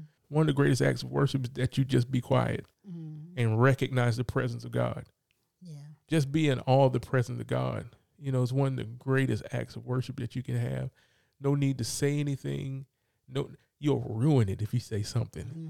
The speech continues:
Speaker 1: You know what I mean?
Speaker 2: Yeah.
Speaker 1: Sometimes you can ruin it if you say something.
Speaker 2: Yeah.
Speaker 1: Just be quiet and know that he's God, and just, just be, be content to be in the presence of God. And I think, uh, once you foster that into your home,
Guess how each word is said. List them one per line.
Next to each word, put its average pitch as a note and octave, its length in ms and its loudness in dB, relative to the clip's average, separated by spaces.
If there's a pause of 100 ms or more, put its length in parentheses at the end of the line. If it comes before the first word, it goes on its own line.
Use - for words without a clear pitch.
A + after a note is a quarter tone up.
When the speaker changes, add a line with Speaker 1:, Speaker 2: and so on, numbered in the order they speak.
(120)
Speaker 1:
You C#3 120 2
know C#3+ 80 10
what C#3+ 120 10
I - 20 0
mean? D3 200 2
Speaker 2:
Yeah. D3+ 80 4
Speaker 1:
Sometimes D3 440 8
you D3 80 6
can C#3 180 4
ruin C#3+ 300 8
it C3+ 100 6
if B2 100 0
you C3+ 80 4
say C#3 280 4
something. C3+ 480 0
Speaker 2:
Yeah. C#3+ 340 -2
Speaker 1:
Just D#3 220 2
be E3 100 0
quiet C#3+ 460 0
and A#2+ 140 0
know C#3 160 4
that C3 120 0
he's A#2 140 0
God, C3+ 440 0 (440)
and B2 140 0
just, A#2+ 260 0
just C3 240 0
be, C#3+ 240 -4 (100)
be C#3+ 160 -2
content C#3+ 560 -2
to C3 60 -4
be C3 180 0
in C3 100 0
the B2+ 80 -2
presence C3 400 -2
of C3 100 -6
God. C3+ 420 0 (420)
And C3 160 4
I B2 60 4
think, D3 340 0
uh, C3+ 240 2
once D3+ 300 2
you D3 80 0
foster C#3 400 2
that C3+ 180 0
into C#3 300 0
your C3 140 0
home, C3+ 500 0